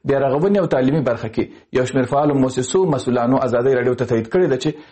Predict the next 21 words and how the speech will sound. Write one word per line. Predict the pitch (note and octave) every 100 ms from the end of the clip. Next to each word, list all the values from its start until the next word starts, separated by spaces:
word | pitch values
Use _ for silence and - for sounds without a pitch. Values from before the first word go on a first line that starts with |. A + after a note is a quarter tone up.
| -
شاوخوا | - D3 C#3 C#3 B2
اته | B2+ F3
ویشت | E3+
ولایتونو | C#3 B2+ B2+ F3+
نه، | D#3 C3+
ا، | C3+ - C3 C3 C3 B2+ B2 -
مرکز | B2+ C3 B2+ B2+ F#3+ F#3+
ته | A#2+ G#2+
د | A#2
خپل | - C3+
لوجستیکي | C3 B2 A#2 A#2 A#2 A2+ - F#3
او | C#3+
دفتري | B2+ - C3+
وسایلو | B2+ - C3 B2+
د | A#2+
راټولولو | A#2 A#2+ A#2 C#3 F3
چاره | C#3+ B2+ A2+
یې | A2+
پیل | G#2 E2+
کړې | A#2+
ده. | E2+